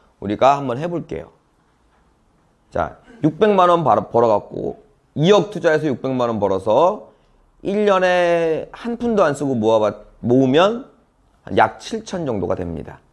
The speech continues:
맞죠? 이억 오천보다는 훨씬 적은 금액이네요. 게다가 자본금도 이억이나 있어야 되고.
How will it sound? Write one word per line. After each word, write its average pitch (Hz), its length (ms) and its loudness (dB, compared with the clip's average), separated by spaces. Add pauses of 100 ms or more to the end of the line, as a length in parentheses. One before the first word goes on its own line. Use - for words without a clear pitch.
(720)
맞죠? - 500 -4 (880)
이억 156 280 4
오천보다는 143 840 0
훨씬 226 580 -4 (560)
적은 127 360 2
금액이네요. 92 480 -2 (840)
게다가 131 340 6
자본금도 143 800 6
이억이나 147 520 4
있어야 95 360 -4
되고. - 220 -18